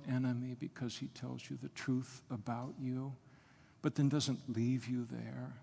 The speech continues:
Tells you then the truth about how to be saved and forgiven and enter into a personal relationship with him. It's serious business. It is the most, single,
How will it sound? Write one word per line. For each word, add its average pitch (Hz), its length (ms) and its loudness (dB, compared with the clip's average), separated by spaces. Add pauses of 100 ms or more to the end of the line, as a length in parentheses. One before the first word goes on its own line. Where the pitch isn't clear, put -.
(400)
Tells 139 280 2
you 135 100 8
then 120 200 6
the 117 100 2 (100)
truth - 500 0
about 120 480 -4 (720)
how 156 220 2
to 131 100 4
be 120 120 6
saved 117 420 0
and 120 120 -2
forgiven 113 640 -4 (300)
and 123 240 6
enter 127 320 4
into 120 320 0
a 117 60 -4
personal 117 600 -2 (460)
relationship 117 840 -2
with 127 180 -8
him. 113 380 -6 (520)
It's 139 120 4
serious 143 440 2
business. - 640 -4 (200)
It 135 160 4
is 131 200 2
the 139 140 0
most, 123 600 0
single, 151 680 2